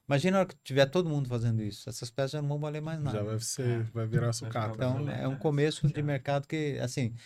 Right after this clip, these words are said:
Speaker 1: você precisa pesar o que, que é interessante hoje e dá pra fazer. Então, ali eu teria que ter feito, né? Tirar todas as peças e montado as outras. Mas ali não dá, né? Porque tem óleo,
Speaker 2: Sim.
Speaker 1: tem líquidos envolvidos que não, né, não é muito
Speaker 2: Aham.
Speaker 1: interessante você fazer ali.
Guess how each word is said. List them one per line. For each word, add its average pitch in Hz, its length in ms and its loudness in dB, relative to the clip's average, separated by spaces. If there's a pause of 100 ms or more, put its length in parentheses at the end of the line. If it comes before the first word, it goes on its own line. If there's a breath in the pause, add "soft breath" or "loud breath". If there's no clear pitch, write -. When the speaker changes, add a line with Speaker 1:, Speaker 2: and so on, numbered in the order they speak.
(120 loud breath)
Speaker 1:
você - 180 0
precisa 139 300 0
pesar 139 400 2
o 131 80 0
que, 135 120 -8
que 135 140 -6
é 139 80 0
interessante 131 680 -2
hoje 127 260 0
e 139 40 -4
dá 135 140 -4
pra 139 140 -10
fazer. 135 320 -4 (520 loud breath)
Então, 156 300 4
ali 160 160 6
eu 196 80 10
teria 175 300 6
que 151 60 -6
ter 143 120 4
feito, 127 340 4
né? 123 300 2
Tirar 120 260 4
todas 123 240 -2
as 156 140 -2
peças 180 460 2
e 180 80 0
montado 180 460 -2
as 147 80 -2
outras. 120 220 -2
Mas 120 140 -2
ali 151 180 -2
não 254 140 -2
dá, 123 220 2
né? 113 160 2
Porque 113 220 -2
tem 147 120 -4
óleo, 117 400 2
Speaker 2:
Sim. - 160 -2
Speaker 1:
tem 117 220 4 (400 loud breath)
líquidos 127 480 6
envolvidos 127 540 2
que - 100 -4
não, 160 280 0 (320)
né, 117 260 0
não 113 240 2 (120)
é 123 40 2
muito 131 140 4
Speaker 2:
Aham. 110 80 -2
Speaker 1:
interessante 139 400 2
você 135 100 0
fazer 139 300 -2
ali. 113 200 -2